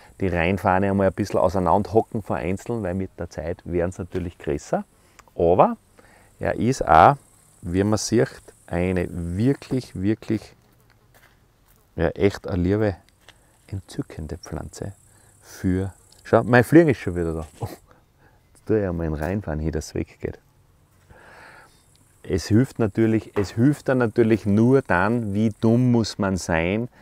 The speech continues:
wenn man aus diesem Rheinfahren entweder das Öl raus extrahiert und mit dem Öl eben muss man ziemlich aufpassen, weil das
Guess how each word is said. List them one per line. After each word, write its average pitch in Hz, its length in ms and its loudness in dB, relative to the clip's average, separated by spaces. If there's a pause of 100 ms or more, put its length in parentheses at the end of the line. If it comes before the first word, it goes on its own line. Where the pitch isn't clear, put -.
(360)
wenn 92 320 0
man 104 320 0 (200)
aus 92 200 -6
diesem 95 300 -2
Rheinfahren 90 840 2
entweder 95 500 0
das 82 420 -2 (340)
Öl 92 240 2
raus 90 380 -2 (180)
extrahiert 110 640 -8 (680)
und 95 100 -2
mit 101 200 -2
dem 104 120 0
Öl 110 400 0
eben 110 280 -2
muss 113 180 -4
man 113 140 -6
ziemlich 110 320 -6
aufpassen, 101 640 -4
weil 95 120 -2
das 95 300 -8